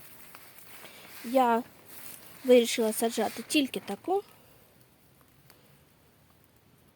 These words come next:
Я дуже задоволена, вона дуже класна, тому тільки таку. Це Голландія, голландські сімена. Насіння ось такі вони.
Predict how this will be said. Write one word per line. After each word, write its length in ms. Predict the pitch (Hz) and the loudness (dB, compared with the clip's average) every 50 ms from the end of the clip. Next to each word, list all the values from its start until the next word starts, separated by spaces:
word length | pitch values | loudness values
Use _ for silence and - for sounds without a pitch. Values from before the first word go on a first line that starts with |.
| _ _ _ _ _ _ _ _ _ _ _ _ _ _ - - | _ _ _ _ _ _ _ _ _ _ _ _ _ _ -6 -6
Я 80 | 254 | -4
дуже 240 | 226 233 214 214 208 | -2 -2 -2 -2 -2
задоволена, 760 | 190 - 214 202 202 196 190 214 277 339 349 339 302 320 294 | -2 -4 -2 -2 -4 -2 0 0 2 2 2 0 0 -2 -2
вона 220 | 254 247 233 226 220 | -2 0 0 0 0
дуже 260 | - 202 202 - 185 | -2 -2 -4 -4 -8
класна, 520 | - - 247 302 330 349 - - 330 320 302 - - - - - - - - - - - - - - | -4 -2 0 0 0 -2 -2 -4 -4 -4 -4 -6 -14 -20 -20 -20 -20 -20 -20 -20 -20 -20 -20 -10 -6
тому 380 | - 214 214 214 240 302 381 415 - - - - - - - - - - - - - - - - - - _ _ _ _ _ _ _ _ _ _ _ _ _ _ _ _ _ _ - - - - - - - - | -2 -2 0 2 2 2 2 0 -2 -6 -14 -18 -20 -20 -20 -20 -20 -20 -20 -20 -20 -20 -20 -20 -20 -20 _ _ _ _ _ _ _ _ _ _ _ _ _ _ _ _ _ _ -20 -20 -20 -20 -20 -20 -12 -8
тільки 280 | - 302 294 - 247 | -8 -8 -4 -4 -6
таку. 320 | - - 196 - - 202 185 - - - - - - - - - - - - - - - - - - - - - - | -6 -6 -8 -10 -12 -14 -14 -16 -18 -18 -18 -18 -18 -18 -20 -20 -20 -20 -20 -18 -18 -18 -18 -20 -20 -20 -20 -16 -4
Це 140 | - 285 | -2 0
Голландія, 600 | 247 226 214 196 196 196 202 202 208 302 339 320 | 2 2 2 2 2 0 -2 -2 -2 -2 -2 -2
голландські 500 | 285 254 226 214 202 196 208 - - - | -2 -2 -2 -2 -2 -4 -6 -10 -14 -14
сімена. 460 | 202 - - 208 202 208 247 302 339 370 - - - - - - - - - - - - - - - - | -12 -10 -8 -8 -6 -6 -4 -4 -6 -6 -8 -14 -20 -20 -20 -20 -20 -20 -20 -20 -20 -20 -20 -20 -14 -10
Насіння 500 | - 214 - - 320 339 349 311 269 247 | -10 -10 -6 -4 -2 0 0 2 2 0
ось 140 | 254 277 - | 0 -2 -4
такі 300 | - 214 202 - - 220 | -8 -10 -10 -6 -6 -6
вони. 240 | 202 202 208 220 208 | -6 -6 -6 -8 -12